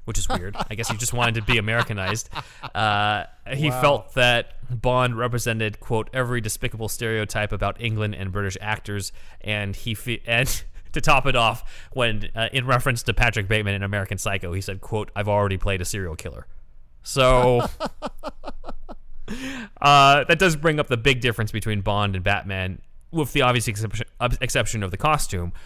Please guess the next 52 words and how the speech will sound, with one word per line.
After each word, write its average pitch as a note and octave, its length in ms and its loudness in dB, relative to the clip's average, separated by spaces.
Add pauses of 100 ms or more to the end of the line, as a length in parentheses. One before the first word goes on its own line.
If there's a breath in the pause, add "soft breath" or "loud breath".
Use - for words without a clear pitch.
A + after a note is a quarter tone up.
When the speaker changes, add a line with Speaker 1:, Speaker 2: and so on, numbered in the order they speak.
(240 loud breath)
Speaker 1:
Bond C#3+ 240 4
has A#2+ 140 0
no G#2+ 140 -2
qualms G2 320 -4
about F2 200 -4
killing. G#2+ 380 -10 (220)
In G#2 80 -8
fact, G2+ 220 -6
he's G2 120 -4
a C3+ 40 -6
Speaker 2:
That C3+ 40 -6
is - 40 -4
Speaker 1:
killing G#2 160 -2
Speaker 2:
true. D#2+ 80 -8
Speaker 1:
machine. G2 360 -6 (120)
Speaker 2:
That G#2+ 140 -12
is F#2 140 -16
true. - 200 -14 (220)
Speaker 1:
He B2+ 80 0
has G#2+ 120 2
a E2+ 200 -4
license G2+ 400 -2
to E2+ 60 -10
kill. - 360 -8
He, F2+ 300 -10
you G2 100 -10
know, F2 160 -8
he's G2+ 320 -4
described G2+ 540 -4 (360 loud breath)
in A2+ 120 -6
the - 80 -2
Fleming G#2+ 680 -2
books, C#3 340 -2
as G#2+ 180 -6
well A#2 280 0
as G2+ 240 -4
Judi G2 220 -8
Dench's F#2+ 340 -6
M G#2+ 240 -4
and F2+ 80 -8
Casino F2+ 320 -8
Royale, F2 440 -6
as D#2+ 200 -12
a D#2+ 100 -12
quote-unquote F2 540 -10
blunt F#2 260 -6
instrument F2+ 460 -10 (160)
sometimes E2 460 -10
for F2 260 -6
Queen F2+ 220 -6
and E2 100 -12
Country. - 380 -10